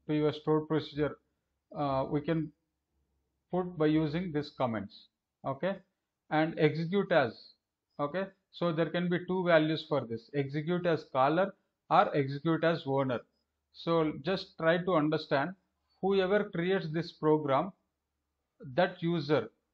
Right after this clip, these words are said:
or that batch I D will be, will be the owner of this program. Or suppose, uh, just assume, uh, one of your team member has created this, this stored procedure, and all your team members are using this program.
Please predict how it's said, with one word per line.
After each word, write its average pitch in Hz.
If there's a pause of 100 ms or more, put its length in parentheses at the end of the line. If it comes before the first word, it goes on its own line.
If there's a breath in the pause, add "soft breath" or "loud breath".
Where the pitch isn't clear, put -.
or 165
that 170
batch 156
I 175
D 175
will 165
be, 208 (300)
will 151
be 165
the 190
owner 170
of 170
this 185 (400)
program. 123 (500)
Or 160
suppose, 175 (340)
uh, 143 (440)
just 175
assume, 160 (120)
uh, 147
one 147
of 165
your 170
team 165
member 156 (320)
has 160
created 156
this, 175 (380)
this 160
stored 147
procedure, 120 (380)
and 160 (180)
all 170
your 180
team 175
members 170
are 160
using 160
this 160
program. 120